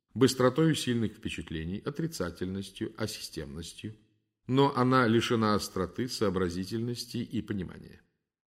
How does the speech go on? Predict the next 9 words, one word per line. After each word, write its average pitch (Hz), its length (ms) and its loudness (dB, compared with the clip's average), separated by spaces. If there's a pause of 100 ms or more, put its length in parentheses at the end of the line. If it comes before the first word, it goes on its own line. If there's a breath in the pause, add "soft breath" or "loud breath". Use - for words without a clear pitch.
(100)
В 123 100 2
его 120 260 8
нормальном 110 440 4
мышлении 104 480 0
мы 113 120 0
заключаем 101 580 0
склонность 98 680 -2
к 95 120 -10
бреду, 90 580 -2